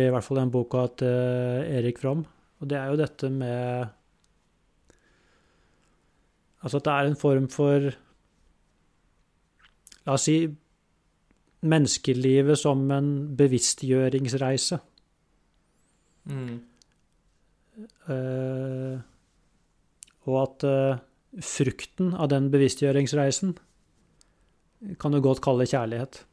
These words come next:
Speaker 1: Og da blir det jo mer enn bare, altså, parkjærligheten, men det blir mer den, og det er derfor jeg s-,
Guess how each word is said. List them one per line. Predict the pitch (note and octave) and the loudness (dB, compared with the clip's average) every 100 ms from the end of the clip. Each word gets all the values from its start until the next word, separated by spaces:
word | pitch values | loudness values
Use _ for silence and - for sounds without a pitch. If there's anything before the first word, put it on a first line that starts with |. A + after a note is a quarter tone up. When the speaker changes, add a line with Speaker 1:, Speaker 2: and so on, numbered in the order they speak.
| _ | _
Speaker 1:
Og | D#3 | -2
da | C#3 C#3 | 2 4
blir | C3+ B2+ | 4 4
det | C3+ | 4
jo | C3+ | 4
mer | C3 A#2+ A#2+ | 2 0 0
enn | C#3 C#3 | 0 0
bare, | B2 A2+ B2 B2 B2 - _ _ _ _ _ - E3 | 0 0 -2 -2 -4 -10 _ _ _ _ _ -18 -10
altså, | - C3+ | -6 -6
parkjærligheten, | B2 D3 C3 F#2+ - A#2 A2 A#2 A#2+ - E3 D#3+ - | -2 0 0 -2 -6 -6 -4 -4 -6 -6 -6 -6 -8
men | C#3+ | -4
det | C3+ | -2
blir | C3 C3 | 0 0
mer | B2+ B2+ B2+ | 0 -2 -2
den, | B2 B2 | -4 -4
og | D3+ | -2
det | C3+ | 0
er | C3 | 0
derfor | D3+ | 0
jeg | D3 | 0
s-, | - - | -2 -10